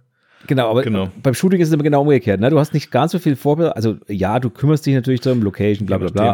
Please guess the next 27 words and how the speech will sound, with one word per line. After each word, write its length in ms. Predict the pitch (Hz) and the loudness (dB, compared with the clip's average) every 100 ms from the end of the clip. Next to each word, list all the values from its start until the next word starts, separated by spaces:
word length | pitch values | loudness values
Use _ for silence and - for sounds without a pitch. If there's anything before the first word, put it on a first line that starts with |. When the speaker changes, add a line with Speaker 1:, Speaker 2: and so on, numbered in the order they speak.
| 95 | -2
Speaker 1:
aber 80 | 98 | -4
Speaker 2:
immer 40 | |
Speaker 1:
die 80 | 107 | -4
Speaker 2:
so, 80 | 98 | -2
Speaker 1:
eigentliche 320 | 113 135 131 | -2 0 0
Speaker 2:
ja. 60 | 107 | 0
Speaker 1:
Arbeit 260 | 113 110 | 0 0
geht 140 | 110 113 | -2 -4
dann 100 | 110 | -2
so 80 | 113 | -2
richtig 260 | 107 113 | -4 -4
nach 180 | 101 95 | -4 -4
dem 140 | - 110 | -4 -4
Shooting 280 | 110 101 | -4 -4
erst 200 | 104 95 | -4 -4
los. 260 | 107 113 - - | -4 -4 -6 -12
Speaker 2:
Genau. 280 | 110 95 98 98 - _ _ _ _ _ | -8 -6 -6 -10 -20 _ _ _ _ _
Speaker 1:
Und 440 | 101 98 98 98 | -2 0 0 -2
da 100 | 95 | -4
ist 140 | 95 107 | -4 -4
es 100 | 104 | -4
so 80 | 104 | -4
ein 80 | |
bisschen 260 | 95 101 98 | -4 -6 -6
umgekehrt 440 | 95 98 95 - - | -4 -4 -4 -4 -4
immer. 240 | 95 90 - _ - - | -4 -6 -8 _ -14 -8
Speaker 2:
Ja. 160 | 107 | -8